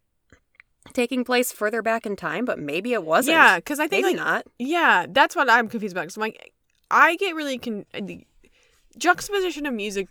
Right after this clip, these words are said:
Speaker 2: styles in that way confuses me. If it's supposed to be modern day, then, like, I give it, it's like, you know, w-, whatever, music is music. But if it's supposed to be kind of in the past and you're doing this hip hop, it's like,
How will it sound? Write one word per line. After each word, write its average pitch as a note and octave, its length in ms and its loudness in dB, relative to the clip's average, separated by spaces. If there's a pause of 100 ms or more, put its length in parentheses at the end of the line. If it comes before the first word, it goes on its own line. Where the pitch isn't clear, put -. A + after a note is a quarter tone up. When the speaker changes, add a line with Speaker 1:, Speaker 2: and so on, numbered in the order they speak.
(160)
Speaker 2:
styles F3 480 -2
in F3+ 140 -8
that F3+ 200 -2
way A#3+ 160 -4
confuses C4+ 380 -12
me. C#4 120 -8
If - 180 -4
it's A#4 120 -2
supposed B4+ 140 0
to G4 80 -2
be E4+ 40 0
modern D4+ 260 0
day, A3 260 2
then, G3 220 -4
like, F3+ 180 -6
I F3+ 60 -4
give F3+ 200 -8
it, F3 200 -6 (380)
it's - 120 -10
like, G#3 200 -6
you C4+ 60 -8
know, F3+ 300 -6 (460)
w-, F3+ 160 -16 (240)
whatever, F3+ 640 -4
music F3 340 -10
is E3 80 -12
music. E3+ 380 -10
But F#3+ 100 -6
if G#3+ 80 -6
it's B3 120 -8
supposed G#4+ 260 -4
to - 40 -16
be G#3 140 -4
kind F3+ 220 -4
of E3+ 80 -6
in E3 80 -6
the D#3+ 80 -8
past F#3+ 260 -2
and F#3 60 -10
you're F3 100 -6
doing E3+ 200 -6
this E3 120 -8
hip F3+ 160 -8
hop, F3 160 -4
it's - 160 -8
like, D#3+ 180 -8